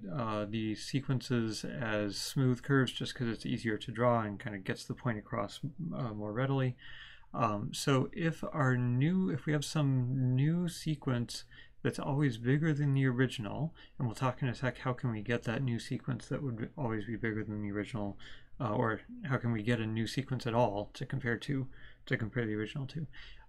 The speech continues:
Um, so s-, suppose we're on this row, suppose the new sequence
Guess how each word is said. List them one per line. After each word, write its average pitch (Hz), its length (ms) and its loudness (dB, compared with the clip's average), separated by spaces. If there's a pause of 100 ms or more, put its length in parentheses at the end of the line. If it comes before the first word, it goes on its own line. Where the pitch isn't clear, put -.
Um, 110 460 -2 (260)
so 127 220 2
s-, - 180 -4 (180)
suppose 151 380 2
we're 139 80 4
on 120 100 4
this 165 220 2
row, 117 140 2
suppose 135 420 -4
the 123 80 0
new 127 240 4
sequence 135 680 -2